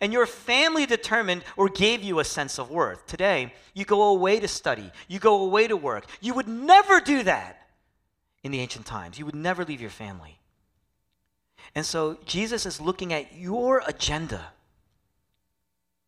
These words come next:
And he's saying, you have to be willing to surrender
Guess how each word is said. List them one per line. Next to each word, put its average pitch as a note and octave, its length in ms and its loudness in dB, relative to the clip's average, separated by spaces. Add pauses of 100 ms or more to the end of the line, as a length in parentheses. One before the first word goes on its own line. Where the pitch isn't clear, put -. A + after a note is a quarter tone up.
(360)
And F#3 100 0
he's G3+ 80 0
saying, F#3+ 460 -4 (180)
you A3 240 -6
have A#3+ 300 -2
to - 100 -14
be G3 160 -4
willing D3 580 -2 (200)
to E3+ 100 -8
surrender E3+ 600 -4